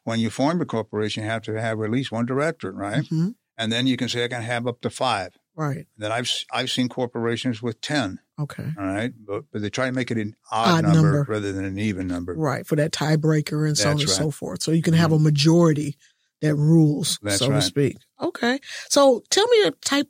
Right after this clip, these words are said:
Speaker 2: what about shares? What type of shares can a corporation offer? You know, you have all these, I call them numbers, A B shares, C B shares, D shares, level one, three.
Speaker 1: <laughs>
Speaker 2: I don't understand. It sounds like alphabet soup.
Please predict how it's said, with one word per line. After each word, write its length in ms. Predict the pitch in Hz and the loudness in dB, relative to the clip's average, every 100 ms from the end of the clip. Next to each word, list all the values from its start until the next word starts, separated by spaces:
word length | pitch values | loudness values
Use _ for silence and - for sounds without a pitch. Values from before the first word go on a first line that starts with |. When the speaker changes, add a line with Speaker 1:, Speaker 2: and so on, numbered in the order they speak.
| - 196 | -8 0
Speaker 2:
what 180 | 254 | 2
about 360 | 277 220 208 170 | 4 2 0 2
shares? 480 | - - 185 - 151 | 2 4 2 0 -2
What 120 | 240 | -2
type 200 | - 302 | -2 -4
of 60 | 180 | 0
shares 600 | - 202 208 156 147 - - - - - | 2 4 4 4 2 -4 -10 -18 -14 -6
can 520 | - 208 202 196 175 - - | 2 4 4 4 0 -8 0
a 200 | 175 165 | 2 2
corporation 720 | - 185 - 156 156 - 147 - | 2 0 2 0 2 2 -2 -2
offer? 360 | 240 220 - - - - | -2 -2 -8 -14 -16 2
You 100 | 220 | 6
know, 80 | 190 | 6
you 160 | 185 | 6
have 260 | 190 214 214 | 4 4 2
all 140 | 190 | 2
these, 220 | 185 175 156 | 4 4 2
I 100 | 170 | -2
call 200 | - 165 | 0 2
them 120 | 160 | 4
numbers, 400 | 160 170 170 165 | 4 6 4 2
A 160 | - 165 | 4 4
B 160 | 170 | 4
shares, 460 | 165 160 170 170 160 | 2 2 2 4 2
C 200 | - 170 | 2 4
B 180 | 165 165 | 4 2
shares, 440 | - 170 175 165 | 2 2 2 0
D 300 | 156 170 170 | 4 4 4
shares, 400 | 165 180 170 170 | 2 2 2 2
level 300 | 165 170 170 | 4 4 4
one, 300 | 160 175 175 | 6 6 6
three. 340 | 165 175 180 175 - | 4 4 6 4 -2
Speaker 1:
<laughs> 140 | - - | -4 4
Speaker 2:
I 80 | |
don't 160 | 233 226 | 6 6
understand. 480 | 208 196 240 208 185 | 6 6 6 6 6
It 60 | |
sounds 260 | 185 202 190 | 6 4 4
like 160 | 185 180 | 4 4
alphabet 440 | 185 196 180 180 | 2 2 2 2
soup. 360 | - 311 220 | 4 4 4